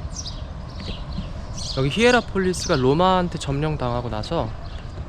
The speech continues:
목욕탕으로 유명했대요. 그래서 여기 파무칼레에 있는 석회 온천 있잖아요.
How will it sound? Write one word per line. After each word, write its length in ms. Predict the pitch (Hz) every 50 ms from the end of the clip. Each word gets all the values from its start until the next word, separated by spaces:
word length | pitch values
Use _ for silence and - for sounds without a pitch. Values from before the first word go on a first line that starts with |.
| - -
목욕탕으로 600 | 135 139 175 190 - - - 185 185 170 156 131
유명했대요. 680 | 117 113 123 127 131 113 - - - 104 120 127 117 - - - - - - - - - - - -
그래서 220 | - - - 143 127
여기 520 | 120 117 117 139 139 139 131 123 120 117 - - - - - - - - - - - - -
파무칼레에 720 | - 202 226 247 240 - 226 220 214 202 185 180 175 165
있는 200 | 139 135 139 131
석회 380 | 131 - 202 - - 208 202 180
온천 380 | 139 120 123 123 - 147 123
있잖아요. 500 | 104 - - 104 101 101 113 147 151 127